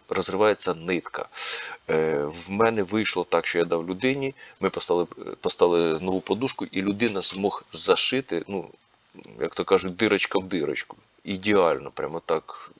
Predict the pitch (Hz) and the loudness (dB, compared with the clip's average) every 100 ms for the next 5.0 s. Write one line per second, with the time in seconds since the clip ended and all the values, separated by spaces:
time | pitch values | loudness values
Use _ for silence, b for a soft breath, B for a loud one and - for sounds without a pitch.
0 | - - - 107 90 95 92 - 117 - | -6 -2 0 0 -2 -4 -2 -2 -2 -2
1 | - 82 55 - - - 98 95 - - | 0 2 0 -4 -12 -12 -8 -8 -8 -6
2 | 107 92 92 - 80 87 82 80 - 82 | -4 -2 -2 -2 -8 -8 -8 -8 -10 -8
3 | - 85 82 82 - 80 92 101 87 B | -2 -2 -2 -6 -6 -2 -2 -2 -6 B
4 | B - 87 98 92 - 90 82 65 | B -12 -10 -8 -10 -8 -2 0 0